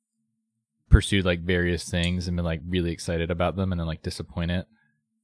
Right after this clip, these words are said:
when they've happened, you know, not because they were necessarily less than I wanted them to be, but, like, because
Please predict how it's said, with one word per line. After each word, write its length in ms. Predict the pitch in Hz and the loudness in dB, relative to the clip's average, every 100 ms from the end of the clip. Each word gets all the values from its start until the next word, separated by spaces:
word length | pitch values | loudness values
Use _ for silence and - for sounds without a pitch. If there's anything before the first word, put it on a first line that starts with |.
| _ _ | _ _
when 280 | - 90 85 | -6 -4 -2
they've 280 | 82 76 | -4 -6
happened, 600 | - 85 78 - 95 98 | -6 -4 -4 -4 -4 -4
you 80 | 101 | -4
know, 420 | 101 101 104 107 - | -2 -2 -4 -6 -6
not 260 | 90 82 | -4 -4
because 600 | 87 87 87 80 80 - _ | -6 -6 -4 -6 -8 -16 _
they 220 | 87 87 80 | -8 -6 -4
were 100 | 80 | -4
necessarily 560 | 82 82 - 82 78 | -6 -8 -6 -4 -4
less 260 | 73 78 - | -6 -8 -8
than 160 | 82 | -8
I 40 | 80 | -6
wanted 240 | 80 80 | -6 -6
them 140 | 87 87 | -8 -8
to 120 | 90 | -4
be, 160 | 92 | -4
but, 160 | 87 - | -4 -6
like, 200 | 76 - | -10 -10
because 500 | - - - - - | -12 -10 -10 -10 -14